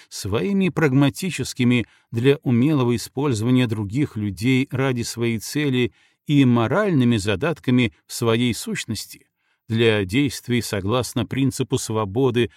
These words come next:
подзаконными по отношению к себе и другим, заметно отличается от всех остальных природных существ.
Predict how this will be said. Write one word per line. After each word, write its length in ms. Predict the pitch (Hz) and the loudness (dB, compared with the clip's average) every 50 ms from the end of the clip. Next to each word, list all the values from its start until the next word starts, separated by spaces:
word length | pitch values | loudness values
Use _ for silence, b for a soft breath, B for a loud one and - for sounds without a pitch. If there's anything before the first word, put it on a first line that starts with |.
| b b b | b b b
подзаконными 840 | - 123 104 92 98 113 98 - - 143 143 123 113 107 107 104 98 | -4 -4 -4 -2 -2 -4 -4 -4 -4 -2 0 0 0 0 0 -2 -2
по 160 | - 117 110 | -2 -2 -2
отношению 540 | - - 113 113 - - 131 120 113 110 104 | -2 -4 -6 -6 -4 -2 0 0 0 0 -2
к 40 | |
себе 420 | - - - 117 104 98 117 110 104 | -6 -6 -6 -4 -2 -2 -2 -2 -2
и 40 | 90 | -4
другим, 520 | 101 101 95 95 123 185 208 208 185 - _ _ _ _ _ _ _ _ _ - | -6 -6 -6 -4 -4 -2 0 0 -2 -4 _ _ _ _ _ _ _ _ _ -6
заметно 640 | 123 92 104 127 117 131 208 226 220 - - 202 202 | -4 0 0 2 2 2 0 -2 -4 -4 -2 -2 -2
отличается 920 | 156 143 165 160 139 - - 131 135 143 143 139 - - - 156 135 b b b b b - | -2 -4 -4 -4 -4 -2 -2 -2 -2 -2 -2 -4 -4 -4 -2 -2 -2 b b b b b -4
от 160 | 135 113 - | -4 -4 -4
всех 480 | - - - - - 180 175 - _ _ | -6 -10 -6 -4 -2 -2 -2 -4 _ _
остальных 840 | - - - - - 123 110 101 95 95 98 113 143 151 - - _ _ - | -6 -6 -6 -6 -4 -2 -2 -2 -2 -2 -2 -2 -2 -4 -6 -8 _ _ -4
природных 540 | - 127 113 101 113 113 101 110 107 - | 0 0 0 0 0 -2 -2 -2 -4 -6
существ. 580 | - 107 101 - - - 85 - - _ _ | -6 -10 -10 -10 -12 -12 -14 -18 -20 _ _